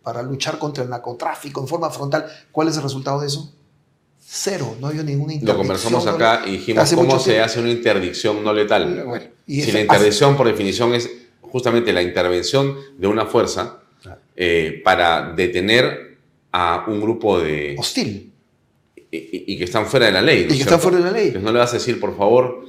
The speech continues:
Speaker 1: Sí.
Speaker 2: somos de la Fuerza Aérea del Perú, ¿nos podría usted, eh, no?".
Speaker 1: Acompáñeme, sígame, sígame.
Speaker 2: Eh,
Speaker 1: No, no, no lo
Speaker 2: es
Speaker 1: van a
Speaker 2: una
Speaker 1: hacer,
Speaker 2: posición,
Speaker 1: pues.
Speaker 2: este,
Speaker 1: Entonces,
Speaker 2: de enfrentamiento,
Speaker 1: eh,
Speaker 2: más bien.
Speaker 1: entonces,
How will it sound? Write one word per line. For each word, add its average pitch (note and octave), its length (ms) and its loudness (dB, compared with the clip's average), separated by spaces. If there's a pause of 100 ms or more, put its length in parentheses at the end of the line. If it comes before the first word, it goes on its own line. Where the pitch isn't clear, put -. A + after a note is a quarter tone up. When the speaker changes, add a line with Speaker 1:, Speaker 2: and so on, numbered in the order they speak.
Speaker 1:
Sí. B2+ 320 -10
Speaker 2:
somos G#2+ 420 -6
de F#2+ 80 0
la E2 140 -2
Fuerza G#2+ 320 -4
Aérea G#2+ 240 0
del F#2+ 140 -4
Perú, G#2 420 -6
¿nos F#2 160 -10 (160)
podría G2+ 260 -2
usted, G#2+ 460 -8 (500)
eh, E2+ 260 -6
no?". F#2+ 80 -4
Speaker 1:
Acompáñeme, C3+ 460 0
sígame, A#2+ 300 -4
sígame. A#2 340 -10 (340)
Speaker 2:
Eh, - 260 -18 (100)
Speaker 1:
No, E3 160 0
no, G3+ 160 0
no G#3+ 100 0
lo A3 60 2
Speaker 2:
es - 0 -
Speaker 1:
van A3 100 2
a A3 40 0
Speaker 2:
una A3 60 4
Speaker 1:
hacer, A3+ 200 0
Speaker 2:
posición, A2 480 0
Speaker 1:
pues. G2+ 160 -4
Speaker 2:
este, F2 200 -4
Speaker 1:
Entonces, F2+ 300 4
Speaker 2:
de E2+ 160 -2
enfrentamiento, A#2 640 6
Speaker 1:
eh, F2+ 40 0
Speaker 2:
más C3+ 120 -4
bien. F3 140 -2
Speaker 1:
entonces, E3 460 -8